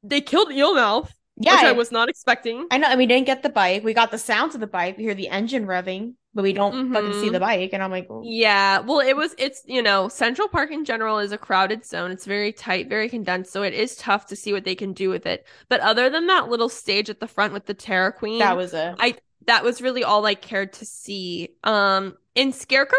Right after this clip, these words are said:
Speaker 1: Cursed Soil, however, they, we had the, basically the entrance to the zone was the barn. And I
Speaker 2: Right.
Speaker 1: know the barn, we thought there was gonna be more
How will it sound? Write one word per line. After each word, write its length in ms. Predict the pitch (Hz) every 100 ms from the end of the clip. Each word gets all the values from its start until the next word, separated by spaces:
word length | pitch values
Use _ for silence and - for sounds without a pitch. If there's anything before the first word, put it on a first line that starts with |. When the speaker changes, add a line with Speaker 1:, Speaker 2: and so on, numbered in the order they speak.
| 539
Speaker 1:
Cursed 460 | 359 294 - - -
Soil, 340 | 320 453 320
however, 720 | 269 208 208 185 190 190 214 - _ _ -
they, 260 | 247 240
we 160 | 254 277
had 360 | 277 233 196 -
the, 260 | 202 247 247 - -
basically 520 | 262 359 508 453 392
the 180 | 285 226
entrance 340 | 277 302 285
to 60 | 240
the 100 | 226
zone 300 | 226 254 269
was 160 | 220 -
the 100 | 202
barn. 540 | 208 196 156 127 -
And 140 | 202 220
I 40 | 220
Speaker 2:
Right. 60 |
Speaker 1:
know 520 | 220 226 254 320 320 - _ _ _
the 160 | 233 254 -
barn, 540 | 262 240 208 202 208
we 140 | 208 226
thought 320 | - 180 -
there 100 | 214
was 160 | 240 277
gonna 220 | 262 277
be 120 | 320
more 500 | 294 214 202 190 190